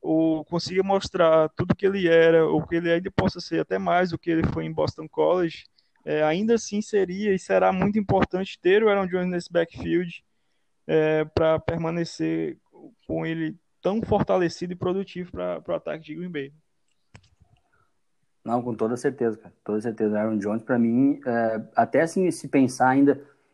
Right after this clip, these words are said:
Speaker 2: em alguns jogadores, é, que não tem a men-, não tem nem perto a importância do Aaron Jones, e são vários aí,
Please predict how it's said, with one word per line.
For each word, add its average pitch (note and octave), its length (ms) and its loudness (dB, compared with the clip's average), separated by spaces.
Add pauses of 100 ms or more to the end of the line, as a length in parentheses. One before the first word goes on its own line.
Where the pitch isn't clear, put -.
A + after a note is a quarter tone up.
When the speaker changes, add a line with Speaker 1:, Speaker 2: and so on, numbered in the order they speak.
(140)
Speaker 2:
em A#2+ 60 -2
alguns A#2+ 240 2
jogadores, C3+ 840 2
é, G#2+ 480 -4 (840)
que - 80 0
não C3 160 4
tem C3 180 0
a - 20 4
men-, D#3 160 4
não C3 320 4
tem C#3 180 2 (240)
nem C#3+ 460 6
perto C#3+ 420 4
a - 20 4
importância B2 440 -2
do A2+ 80 0
Aaron G#2+ 160 -2
Jones, A2+ 200 -2
e A2+ 80 -8
são B2+ 180 -2
vários A2 360 4
aí, G#2 180 -8